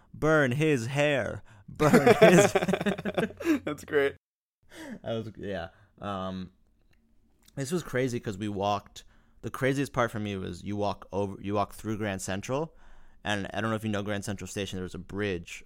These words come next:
Speaker 1: over Grand Central Station that, that cars drive over.
Speaker 2: Got it.
Speaker 1: And it was shut down, and people were on the bridge, like, screaming and holding signs down to us as we crossed the bridge.
Speaker 2: Oh,
Speaker 1: So you
Speaker 2: that's
Speaker 1: go
Speaker 2: cool.
Speaker 1: under the bridge, and everyone's yelling. It was really,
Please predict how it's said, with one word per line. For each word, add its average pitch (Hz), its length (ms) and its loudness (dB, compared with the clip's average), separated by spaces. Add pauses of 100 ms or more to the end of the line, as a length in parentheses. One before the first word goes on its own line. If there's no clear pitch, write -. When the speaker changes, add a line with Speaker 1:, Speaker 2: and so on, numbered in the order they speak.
(120)
Speaker 1:
over 87 480 -8 (440)
Grand 92 180 -10
Central 92 240 -10
Station 113 400 -8
that, 80 160 -10 (160)
that 87 340 -10
cars 98 320 -4
drive 110 240 -4
over. 123 360 -6 (400)
Speaker 2:
Got 110 180 -4
it. 101 60 -2
Speaker 1:
And 104 80 -8
it 95 80 -6
was 92 120 -8
shut - 320 -6
down, 104 400 -6
and 85 180 -12
people 98 420 -6
were 95 120 -2
on 98 160 -2
the 92 80 -6
bridge, 104 380 -4
like, 82 120 -10
screaming 95 760 -6
and 90 140 -12
holding 92 320 -8
signs 95 600 -6 (480)
down 120 340 0
to 95 200 -6
us 82 320 -10
as 95 180 -6
we 95 80 -8
crossed 98 360 -6
the - 80 -14
bridge. 95 480 -12 (200)
Speaker 2:
Oh, 123 180 0
Speaker 1:
So - 0 -
you 110 100 -2
Speaker 2:
that's 113 120 0
Speaker 1:
go 113 100 0
Speaker 2:
cool. 123 80 -2
Speaker 1:
under 113 260 0
the 98 100 -4
bridge, 98 380 -6
and 90 180 -8
everyone's 98 360 -8
yelling. 85 340 -8
It 87 60 -12
was 85 140 -14
really, 90 440 -10